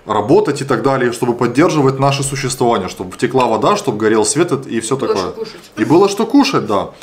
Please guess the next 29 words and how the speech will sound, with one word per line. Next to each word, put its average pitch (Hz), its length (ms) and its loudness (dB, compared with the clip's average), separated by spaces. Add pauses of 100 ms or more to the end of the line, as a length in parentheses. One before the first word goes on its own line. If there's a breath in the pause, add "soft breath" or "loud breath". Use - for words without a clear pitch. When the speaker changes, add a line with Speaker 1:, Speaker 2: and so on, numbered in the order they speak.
(640 loud breath)
Speaker 1:
И 170 260 4
в - 100 -6
то 151 120 4
же 147 120 2
время, 262 280 2
если 170 260 2
у 165 80 6
вас 165 200 0
действительно 143 480 0
нет 139 180 2
другого 127 340 4
выбора, 214 360 4
то - 160 0
вы 143 220 4
должны 131 440 2
выйти. 139 320 2
У 117 60 2
меня 113 140 0
не 135 120 0
было 147 200 2
другого 127 320 4
выбора, 117 300 2
действительно. 98 500 -6
Я 101 200 0
обязан 123 320 0
был 107 120 -2
пойти 104 260 -6
в - 60 -10
поликлинику. 196 680 0